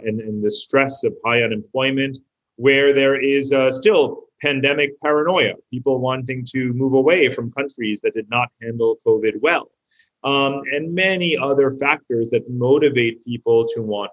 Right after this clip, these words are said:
to move. And now technology and remote work and so forth. And then, of course,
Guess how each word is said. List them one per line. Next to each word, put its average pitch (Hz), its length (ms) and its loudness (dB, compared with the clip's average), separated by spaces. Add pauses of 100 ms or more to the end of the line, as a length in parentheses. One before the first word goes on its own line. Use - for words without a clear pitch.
to 120 100 -10
move. 135 460 0
And 127 120 -6
now 127 180 2
technology 135 840 0
and 104 140 -8
remote 135 420 0
work 104 360 0
and 110 140 -12
so 165 260 0
forth. - 220 -8 (420)
And 160 200 0
then, 156 380 2
of 127 120 -12
course, 135 600 2